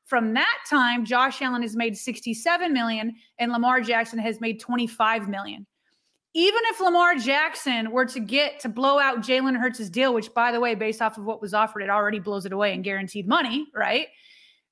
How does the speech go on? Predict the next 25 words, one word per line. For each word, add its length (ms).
You're 220
not 320
making 360
that 200
up. 380
You're 160
not 300
making 360
up 220
forty 440
million. 400
That 220
time 300
is 100
gone. 480
Those 240
two 160
years 380
of 120
his 200
time 360
was 160
gone. 640
And 240
so 360